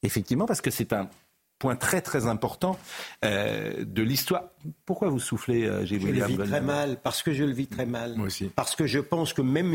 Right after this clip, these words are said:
Speaker 2: nous, même vous, on, on tombe dans un piège invraisemblable. Je vous ai parlé de diversion hier. Moi, je ne souffre pas, pardon,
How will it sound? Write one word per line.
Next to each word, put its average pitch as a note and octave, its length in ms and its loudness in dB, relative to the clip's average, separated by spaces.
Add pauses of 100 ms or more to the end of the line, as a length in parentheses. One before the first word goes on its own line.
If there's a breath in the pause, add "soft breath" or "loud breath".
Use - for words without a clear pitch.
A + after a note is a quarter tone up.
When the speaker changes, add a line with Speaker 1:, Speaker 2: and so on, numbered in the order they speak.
Speaker 2:
nous, D3+ 340 0 (100)
même E3+ 280 2
vous, C3+ 460 0 (460 soft breath)
on, C3+ 140 2 (300)
on C#3 140 2
tombe F3 540 0 (580 soft breath)
dans C3 240 2
un A#2+ 80 4
piège D3 420 0 (100)
invraisemblable. A2+ 1000 2
Je - 140 2
vous A2 220 2
ai A#2+ 60 2
parlé A2+ 300 2
de G2 60 0
diversion A2+ 680 0
hier. C3 500 2 (360 loud breath)
Moi, F3+ 180 4
je E3 120 2
ne C#3+ 100 2
souffre - 440 0
pas, C3 220 0
pardon, B2+ 480 0